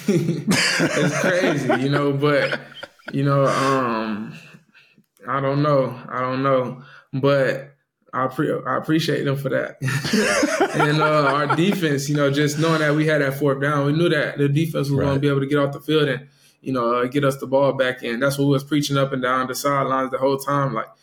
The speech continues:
Speaker 1: "Be ready. We got, we got another opportunity coming, and, you know, we gotta go out and make the best of it." And we knew that we had what it took. So, you know, to see them go for it and, and the defense make that huge stop, you know, we knew that,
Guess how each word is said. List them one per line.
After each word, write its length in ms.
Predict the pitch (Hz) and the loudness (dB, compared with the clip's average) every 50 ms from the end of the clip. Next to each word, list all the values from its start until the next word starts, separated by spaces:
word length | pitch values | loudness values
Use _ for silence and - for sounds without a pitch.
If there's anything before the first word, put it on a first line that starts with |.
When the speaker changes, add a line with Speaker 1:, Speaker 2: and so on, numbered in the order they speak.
| _ _ _ - - | _ _ _ -8 -2
Speaker 1:
"Be 120 | 139 135 | 0 2
ready. 440 | 135 151 165 165 160 147 147 143 139 - | 4 4 2 2 2 0 0 -2 -4 -6
We 140 | 135 135 143 | -4 -2 0
got, 240 | 147 139 131 - | 2 2 2 2
we 80 | 143 147 | 0 2
got 140 | 147 139 139 | 2 2 2
another 220 | 143 147 143 143 139 | 2 2 2 2 0
opportunity 460 | 135 139 - - 160 156 147 139 135 | 0 -2 -2 -2 -2 0 0 -2 -2
coming, 400 | - 147 143 135 127 123 123 120 | -2 -2 -2 -2 -4 -6 -8 -10
and, 120 | 123 117 - _ _ _ - - - _ - | -12 -14 -16 _ _ _ -20 -20 -20 _ -10
you 120 | 127 127 | -6 -4
know, 100 | 127 127 | -2 -2
we 120 | 131 139 | 0 0
gotta 200 | 139 143 135 135 135 | 0 0 0 0 2
go 140 | 139 139 139 | 2 2 2
out 240 | 135 120 113 - | 2 2 -2 -2
and 100 | - 135 | -4 -4
make 140 | 135 135 131 - | -4 -4 -4 -4
the 60 | - | -4
best 280 | 143 147 147 147 143 | -2 -2 -2 0 0
of 160 | 131 131 120 117 | 0 0 0 -2
it." 160 | 110 101 120 | -4 -8 -8
And 140 | 120 117 131 | -10 -8 -4
we 80 | 143 | -2
knew 180 | 143 147 143 139 | 0 2 2 2
that 300 | 139 131 127 - - - _ _ _ | 2 2 0 -2 -6 -12 _ _ _
we 140 | - 139 143 | -4 0 0
had 160 | 143 135 120 123 | 2 2 2 2
what 120 | 135 131 | 0 0
it 80 | 120 120 | -2 -2
took. 220 | - 151 147 143 | -2 0 0 0
So, 300 | 147 - 123 123 123 120 117 | -2 -2 0 0 0 0 -2
you 100 | - 113 | -4 -8
know, 140 | 117 117 | -10 -12
to 100 | 117 120 | -10 -8
see 220 | 131 - - 160 160 | -6 -2 0 2 2
them 140 | 160 156 147 | 2 2 2
go 160 | 151 156 156 | 2 2 2
for 360 | 151 - 160 160 160 156 156 | 0 2 2 2 4 4 2
it 60 | 151 | 2
and, 240 | 147 135 127 - - | 0 0 -2 -4 -6
and 100 | 135 139 | -8 -8
the 40 | 139 | -6
defense 380 | 143 156 160 156 165 147 143 | -4 -4 -4 -4 -2 -2 0
make 180 | 143 143 143 139 | 0 0 0 0
that 120 | 135 135 139 | 0 0 2
huge 200 | 143 147 147 143 | 2 2 0 0
stop, 300 | - - 147 143 131 123 | 0 0 0 0 0 0
you 60 | 131 | -2
know, 100 | 135 135 | -4 -2
we 120 | 135 143 143 | 0 0 0
knew 180 | 143 143 143 | 2 2 2
that, 300 | 139 135 123 113 - - | 2 2 0 0 -4 -10